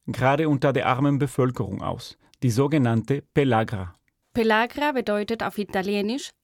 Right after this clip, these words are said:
Speaker 2: raue Haut. Diese Erkrankung wird durch den Mangel an Nikotinsäure ausgelöst,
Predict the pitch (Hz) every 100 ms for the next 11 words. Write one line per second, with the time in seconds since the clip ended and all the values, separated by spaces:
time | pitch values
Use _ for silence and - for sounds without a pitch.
0 | - 202 208 196 185 156 - 98 - -
1 | _ _ _ - 262 254 294 220 - 202
2 | 202 208 277 339 - _ - 220 247 247
3 | 240 254 247 - 214 208 208 214 240 -
4 | 202 208 202 208 - 269 302 - 220 208
5 | 214 208 196 - 196 190 202 311 -